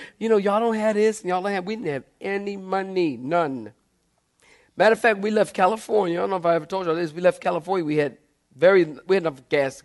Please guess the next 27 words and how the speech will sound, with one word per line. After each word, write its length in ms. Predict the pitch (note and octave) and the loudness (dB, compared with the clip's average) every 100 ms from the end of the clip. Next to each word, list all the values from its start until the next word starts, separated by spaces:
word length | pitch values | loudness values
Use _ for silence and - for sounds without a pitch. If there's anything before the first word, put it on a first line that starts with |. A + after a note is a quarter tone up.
| _ | _
We 80 | D#3 | -6
were, 120 | D3+ | -2
we 100 | C#3+ | -2
were 60 | D#3 | 0
gonna 200 | D3+ C#3+ | 0 0
go 160 | B2 C#3+ | -2 -4
to 60 | |
Philadelphia 420 | C3+ C#3 C#3 C3 | -4 -4 -4 -6
and 60 | A#2+ | -12
see 100 | C#3 | -8
my 100 | B2+ | -4
mom 360 | C#3+ D#3+ C3+ B2+ _ | 0 0 0 -8 _
first 320 | - F3 D#3+ - | 0 0 0 -6
before 240 | - B2+ | -18 -14
coming 240 | - C#3+ | -10 -8
here. 240 | F#3+ C4+ - _ _ _ _ _ _ _ _ _ _ - | -8 -10 -20 _ _ _ _ _ _ _ _ _ _ -2
And 360 | G3+ G3+ F#3 | 4 4 4
because 300 | F#3 - A#3 | 0 4 4
we 80 | G#3 | 6
were 80 | G3 | 4
changing 580 | - B3 A#3 A3 A3 G#3 | 6 6 6 4 -2 0
addresses 560 | F#3 E3 A3 A#3 G3+ F3+ | -2 4 4 4 -2 -6
and 120 | F3 | 0
changing 320 | G#3+ G3 F3+ | 4 4 2
locations, 540 | E3+ - B3+ A3+ F#3+ | 0 2 2 2 -4
we 200 | F3 F#3+ | -4 0
had 320 | G3 F#3+ F3+ | 2 4 4